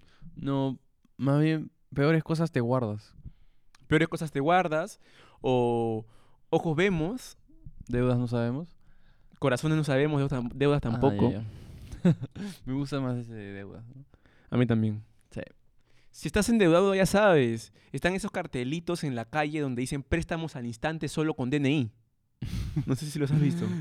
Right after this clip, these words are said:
Speaker 1: Sí, esos son buenos.
Speaker 2: ¿No?
Speaker 1: No, más bien, si tienes un préstamo, no lo pagues. No pasa nada. No te pueden mandar a la cárcel.
Speaker 2: Claro.
Speaker 1: Solo quemas tu cuenta y ya nunca más te van a dar un préstamo de acá a cinco años.
Speaker 2: O sea,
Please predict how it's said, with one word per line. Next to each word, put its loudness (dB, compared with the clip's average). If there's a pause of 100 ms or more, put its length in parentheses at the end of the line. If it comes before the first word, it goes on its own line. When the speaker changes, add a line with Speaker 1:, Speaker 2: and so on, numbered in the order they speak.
(120)
Speaker 1:
Sí, -8
esos -6
son -8
buenos. -12 (160)
Speaker 2:
¿No? -2
Speaker 1:
No, 6
más 6
bien, 0
si -4
tienes 0
un 2
préstamo, 2 (260)
no 0
lo 2
pagues. 2 (160)
No -4
pasa 4
nada. -2 (300)
No -2
te -2
pueden 2
mandar 4
a 4
la 2
cárcel. -2 (800)
Speaker 2:
Claro. -2 (100)
Speaker 1:
Solo 4 (120)
quemas 0
tu 0
cuenta 2
y 2
ya 2
nunca 0
más 2
te -4
van 0
a -2
dar -2
un -6
préstamo -2
de -4
acá 0
a 2
cinco -2
años. -4
Speaker 2:
O -8
sea, -2